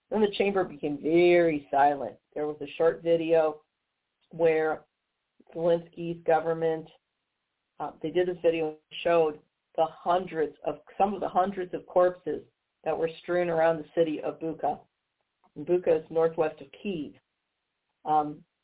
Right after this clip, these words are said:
to quote from this article, there were, quote, "bloated, charred bodies of civilians, including children,"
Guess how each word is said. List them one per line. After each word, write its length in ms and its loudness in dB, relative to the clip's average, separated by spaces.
to 300 -2
quote 320 2
from 100 -18
this 80 -12
article, 380 -4
there 160 -2
were, 140 -2
quote, 400 -2
"bloated, 600 0
charred 340 2
bodies 460 -2
of 120 -4
civilians, 600 -2
including 720 -2
children," 500 -2